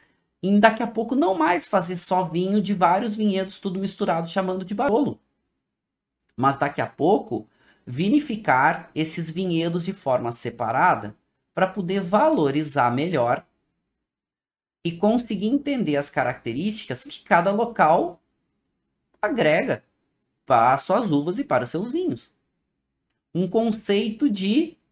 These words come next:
vinhedos únicos. Então, Veronelli, né, Dino, como ele era co-, conhecido, né, o grande apelido dele, né, Dino Veronelli, ele é um jornalista que ele escreve pra muitos, pras principais revistas,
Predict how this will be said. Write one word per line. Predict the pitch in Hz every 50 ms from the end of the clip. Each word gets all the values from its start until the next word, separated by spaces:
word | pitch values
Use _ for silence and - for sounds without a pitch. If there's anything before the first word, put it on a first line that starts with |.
| _ _ -
vinhedos | 175 220 269 220 180 180 190 277 214 -
únicos. | 220 277 320 285 175 - - - - - - - _ _ _ _ _ _ _ _ _ _ _ _ _ _ _ _ _ _ _ _ -
Então, | 120 117 - 202 311
Veronelli, | 294 277 214 175 156 131 120 117 131 165 208 233 165 123 104 - - -
né, | 107 120
Dino, | 123 117 - 127 175 190 165 -
como | - 110 110
ele | 107 107
era | 104 101 107
co-, | - - - - _ _ _ _ _ _ _
conhecido, | 117 113 113 107 107 - - - 143 - - 127
né, | 110
o | 104
grande | 104 113 147 165
apelido | 117 - - 110 104 127 143 123 107
dele, | 101 120 131 135 - - -
né, | - 247 196 - 117 123 120 120 -
Dino | - 127 147 160 143 113
Veronelli, | 117 104 101 101 104 110 127 147 147 - _ _ _ _ _ _ _ _ _ _ _ _ _ _ _ _ _ _ _ _ _ _ _ _ - _ _ - - -
ele | 269 285
é | 208
um | 214 208
jornalista | 208 202 214 214 208 190 202 202 -
que | 226 - 226
ele | 214 214
escreve | - - - - 185 170 170 226 285 262 160 127 104 - - _ _ _ _ _
pra | - 139 151 151
muitos, | 143 135 135 156 190 214 220 - 147 - - - - - - _ _ _ _ _ _ _
pras | _ 104 -
principais | - 120 123 - - - 127 151 160 -
revistas, | 185 185 170 135 120 123 123 123 - - - 170 175 170 175 - -